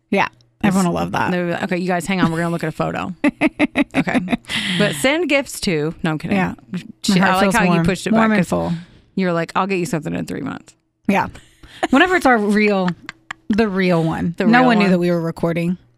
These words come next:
Speaker 1: besides the fact that we kept saying the days.
Speaker 2: Yeah,
Speaker 1: <laughs>
Speaker 2: we did. We're like,
Speaker 1: We
Speaker 2: "It's
Speaker 1: were like,
Speaker 2: snowing."
Speaker 1: "Ah,
Speaker 2: Everybody's like, "It is
Speaker 1: it's
Speaker 2: spring and it's
Speaker 1: April."
Speaker 2: April." So
Speaker 1: But okay.
Speaker 2: it's snowing
Speaker 1: Yeah.
Speaker 2: on Easter.
Speaker 1: We've come very far.
Speaker 2: That's true.
Speaker 1: Go us.
Speaker 2: I know.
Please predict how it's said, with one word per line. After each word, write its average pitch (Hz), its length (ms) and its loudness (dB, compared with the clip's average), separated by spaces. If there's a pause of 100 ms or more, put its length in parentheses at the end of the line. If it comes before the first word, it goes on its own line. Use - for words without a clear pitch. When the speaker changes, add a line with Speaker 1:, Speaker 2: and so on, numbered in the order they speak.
(380)
Speaker 1:
besides 190 300 0
the - 80 -8
fact 180 160 0
that 175 60 -2
we 175 100 0
kept 170 180 -2
saying 170 200 0
the 170 60 -2
days. 175 380 -2 (180)
Speaker 2:
Yeah, 170 320 2 (200)
Speaker 1:
<laughs> - 180 -2
Speaker 2:
we 185 120 0
did. 180 280 0 (380)
We're 262 80 4
like, 277 140 2
Speaker 1:
We 233 80 4
Speaker 2:
"It's 247 80 6
Speaker 1:
were 247 120 4
like, 254 140 4
Speaker 2:
snowing." 294 380 6 (100)
Speaker 1:
"Ah, 269 180 4
Speaker 2:
Everybody's 240 320 2
like, 220 220 -2
"It 208 200 -2
is 190 320 -2
Speaker 1:
it's 180 240 0
Speaker 2:
spring 226 460 2
and 254 100 2
it's 269 200 -2
Speaker 1:
April." 185 180 0 (200)
Speaker 2:
April." 143 40 -12
So - 220 -6
Speaker 1:
But 196 120 2 (120)
okay. 202 280 -4 (360)
Speaker 2:
it's - 100 -12
snowing 190 240 0
Speaker 1:
Yeah. 185 60 0
Speaker 2:
on 170 80 -4
Easter. 226 520 -6
Speaker 1:
We've 233 200 2
come 214 200 -2
very 185 220 -2
far. 175 320 -8 (220)
Speaker 2:
That's 240 240 -4
true. 262 380 -6
Speaker 1:
Go 190 200 0
us. 175 240 -4 (100)
Speaker 2:
I 208 120 -4
know. 185 280 -6